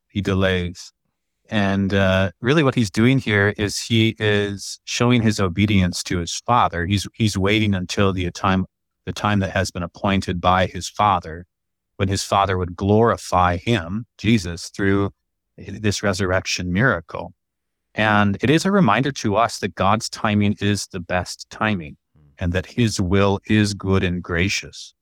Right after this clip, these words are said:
Uh, though it might tarry in our minds, it even might cause suffering, uh, and death itself. Uh, you know, the suffering, I think of Moses. Moses says to,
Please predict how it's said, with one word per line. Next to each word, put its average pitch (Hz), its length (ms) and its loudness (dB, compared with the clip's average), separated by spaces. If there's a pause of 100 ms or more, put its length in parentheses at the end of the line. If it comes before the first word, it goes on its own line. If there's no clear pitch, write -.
(420)
Uh, 87 200 -2
though 98 200 2
it 90 60 -2
might 95 280 -2
tarry 104 640 2 (180)
in 101 120 0
our 92 160 2
minds, 104 580 -2 (640)
it 101 100 -8
even 95 480 -2
might 90 220 -8
cause 87 400 -2 (180)
suffering, 117 800 0 (500)
uh, 85 140 -4
and 90 240 -2
death 98 240 -2 (100)
itself. 98 640 -4 (880)
Uh, 85 400 2 (160)
you 104 80 2
know, 95 80 2
the 87 80 -8
suffering, 95 840 0 (160)
I 90 80 -12
think - 300 -14
of 95 100 -10
Moses. 92 600 0
Moses 95 420 -4
says - 320 -8
to, 87 260 -4